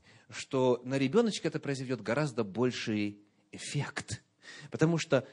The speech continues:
э, дети не мыслят категориями отвлеченными, в особенности в малом возрасте. Но они очень хорошо понимают язык иллюстрации, язык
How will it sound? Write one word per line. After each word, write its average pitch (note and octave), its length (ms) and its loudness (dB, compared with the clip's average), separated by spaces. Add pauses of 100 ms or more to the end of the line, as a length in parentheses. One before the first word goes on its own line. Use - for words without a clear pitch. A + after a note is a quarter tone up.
(140)
э, G#2 120 0
дети B2 600 0
не F#3+ 300 0
мыслят E3 640 0 (180)
категориями C#3 540 0
отвлеченными, C#3 800 -2
в G2 40 -2
особенности C3 360 -2
в A#2+ 60 -4
малом C3+ 320 -4
возрасте. E2 460 -14 (240)
Но B2+ 380 4
они A#2 260 -2
очень A2+ 240 -4
хорошо G#2+ 480 -2
понимают C3 480 -4
язык G2+ 460 -6
иллюстрации, D3+ 800 -4
язык G#2+ 480 -8